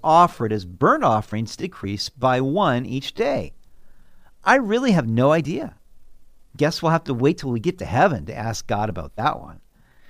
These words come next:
As we've mentioned, the sweet savor offerings ultimately point to the work of Christ toward God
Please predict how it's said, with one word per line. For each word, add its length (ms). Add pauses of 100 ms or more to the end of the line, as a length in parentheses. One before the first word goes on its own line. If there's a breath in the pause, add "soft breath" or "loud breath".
(400 soft breath)
As 180
we've 160
mentioned, 460
the 80
sweet 420
savor 580
offerings 640
ultimately 680
point 600 (240)
to 60
the 140
work 360
of 180
Christ 520
toward 380
God 480